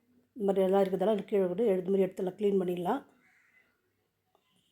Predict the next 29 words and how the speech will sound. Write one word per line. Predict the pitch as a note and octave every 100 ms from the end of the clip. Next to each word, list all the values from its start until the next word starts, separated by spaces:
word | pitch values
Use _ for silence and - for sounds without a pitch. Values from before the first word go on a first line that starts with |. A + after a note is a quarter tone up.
| - G#3
ஒரு | F#3 G3
நாலு | G#3 G#3+
நாளாக | G#3 F#3+
எடுத்து | F#3 F#3 D#4
நம்ம | G3 F#3
இதை | F#3+
எடுத்து | F#3 G#3 F#3+
இது | F#3
இப்படி | G3 G3
இல்லைன்னா | G3 A3+ G3
ரெண்டு | G3 G3 G3+
ரெண்டோட | G3 F#3+
எடுத்து | F#3 A3
இது | G3
மாதிரி | F#3+ F#3
எல்லாத்தையும் | F#3 F#3+
எடுத்துக்கின்னு | F3 F3+ A3+ D#4+ - _ _ _
தனியாக | G3 G3+ F#3
வச்சுக்கலாம். | F#3 E3+ G3+ G3
இந்த | G3 G#3
கொத்தமல்லி | G3+ B3 A#3+ A#3 A3
மாதிரியே | A3 B3+ A3
ஒரு | G3+ G3 F#3+ F#3+
இலை | A3+
இருக்கும் | G3 F3+ F3
அதில் | F#3 -
செடி, | F#3 - - _ _ _ -
அது | G3 F3+
பெருசு | G#3